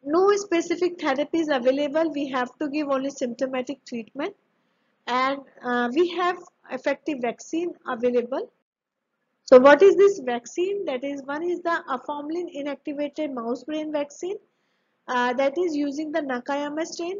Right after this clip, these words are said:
which have been prepared from Japan. Now in India, in the Central Research of Institute, that is Kasauli. The other vaccine is the live attenuated vaccine, that is the S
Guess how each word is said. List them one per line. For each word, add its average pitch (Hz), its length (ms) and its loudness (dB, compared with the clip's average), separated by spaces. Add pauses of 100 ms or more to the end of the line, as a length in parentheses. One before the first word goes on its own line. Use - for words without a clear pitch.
which 277 180 -8
have 277 180 -2
been 285 140 -6
prepared 285 560 -4
from 254 200 -10
Japan. 240 480 -4 (520)
Now 277 160 -2
in 302 100 -4
India, 330 640 -2
in 269 120 -12
the 262 120 -2
Central 277 320 -4
Research 294 340 -4
of 302 140 -6
Institute, 302 540 -8
that 262 160 -2
is 269 140 -6
Kasauli. 254 580 -4 (840)
The 277 200 -8
other 339 320 -4
vaccine 381 500 -4
is 359 140 -4
the 285 140 -2
live 254 340 -2
attenuated 359 600 -4
vaccine, 370 500 -6
that 254 180 -6
is 262 140 -8
the 285 180 -8
S - 220 -6